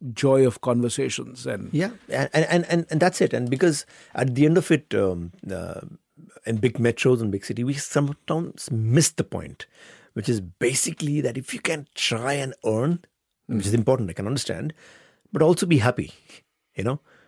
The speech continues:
Speaker 2: it'll be wonderful. Why do they have to be mutually exclusive? And to do that, again, I'm going back to that first sentence. You have the ability to become zero. Um, if you think that, you know what, I've spent twenty-five years in this company,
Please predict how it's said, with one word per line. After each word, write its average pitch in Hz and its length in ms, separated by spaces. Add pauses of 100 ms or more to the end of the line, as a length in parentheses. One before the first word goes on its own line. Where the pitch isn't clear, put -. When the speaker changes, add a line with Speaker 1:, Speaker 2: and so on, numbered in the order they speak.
(320)
Speaker 2:
it'll 156 140
be 170 40
wonderful. 101 440 (200)
Why 151 280
do 131 200
they 123 160
have 113 180
to 123 60
be 107 120
mutually 98 320
exclusive? - 640 (560)
And 107 180
to 135 80
do 127 160
that, 156 280 (260)
again, 143 380
I'm 131 140
going 110 260
back 101 180
to - 80
that 98 160
first - 240
sentence. 92 500 (500)
You 127 140
have 123 200
the - 100
ability 113 380
to 101 40
become 101 240
zero. 87 300 (1200)
Um, 95 420 (100)
if - 180
you 131 80
think 131 460
that, 104 120
you 104 80
know 107 80
what, 110 240
I've 107 120
spent 110 320
twenty-five 107 440
years 104 200
in 107 60
this 92 120
company, 113 400